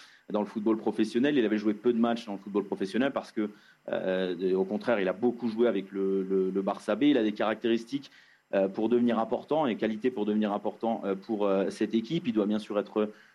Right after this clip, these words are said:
euh, plus, euh, régulier, mais on a été quand même surpris. On pensait qu'il aurait peut-être besoin d'un petit peu plus,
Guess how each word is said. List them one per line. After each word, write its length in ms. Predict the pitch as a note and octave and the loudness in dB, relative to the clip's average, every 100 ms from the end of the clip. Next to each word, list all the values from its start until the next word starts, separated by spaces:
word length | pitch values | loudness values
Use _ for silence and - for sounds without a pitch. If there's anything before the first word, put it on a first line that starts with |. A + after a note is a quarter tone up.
| _ | _
euh, 220 | F#2+ F#2+ G2 | 0 2 0
plus, 400 | - A#2+ A#2 A2 | -2 0 2 4
euh, 380 | G2 G2+ G2+ | 4 2 0
régulier, 600 | G2 G#2 B2 B2+ B2 C#3 F3+ | 0 0 0 -2 2 2 4
mais 200 | C3 A2+ | 2 2
on 140 | A#2 | 2
a 40 | |
été 220 | A#2+ A#2+ C3 | 0 -2 -2
quand 100 | A#2+ | -2
même 140 | C3 | -2
surpris. 400 | - C3 - F3+ | -4 -6 -2 -2
On 80 | E3 | 0
pensait 300 | A#2 A#2 B2+ | -2 -2 -2
qu'il 160 | A2 | 0
aurait 160 | G2+ G2+ | 0 0
peut-être 460 | - A#2 A2+ C3+ A#2+ | -2 -4 0 0 2
besoin 300 | A2+ A2+ A#2+ | 0 2 2
d'un 120 | A2 | 0
petit 160 | G#2+ | -2
peu 100 | A2+ | -6
plus, 340 | A2 - B2 | -6 -6 -10